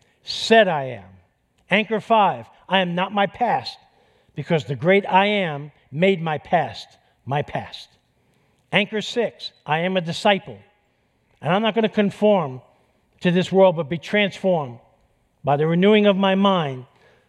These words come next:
by getting to know the great I am better. Anchor seven, I am a peacemaker,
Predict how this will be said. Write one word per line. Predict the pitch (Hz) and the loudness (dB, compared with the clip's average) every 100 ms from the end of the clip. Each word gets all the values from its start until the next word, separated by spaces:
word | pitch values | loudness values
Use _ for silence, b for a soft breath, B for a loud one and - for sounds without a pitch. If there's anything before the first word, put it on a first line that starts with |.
| b | b
by | 131 | -6
getting | 135 151 180 175 - | -2 0 0 -2 -6
to | 165 | -8
know | 160 156 | -4 -4
the | 131 | -6
great | 113 135 156 151 - | -6 -4 -4 -4 -8
I | 131 135 | -4 -2
am | 127 113 98 95 104 _ _ _ 104 | -4 -8 -12 -18 -20 _ _ _ -8
better. | 127 92 - _ _ _ _ _ _ _ _ _ - | -8 -8 -16 _ _ _ _ _ _ _ _ _ -2
Anchor | 185 196 202 | -2 -2 -8
seven, | - 220 156 117 101 _ _ _ | -4 -4 -4 -10 -18 _ _ _
I | 127 151 | -4 -2
am | 180 | -2
a | 170 | -2
peacemaker, | 233 220 175 151 - 104 | -2 -2 -4 -8 -8 -18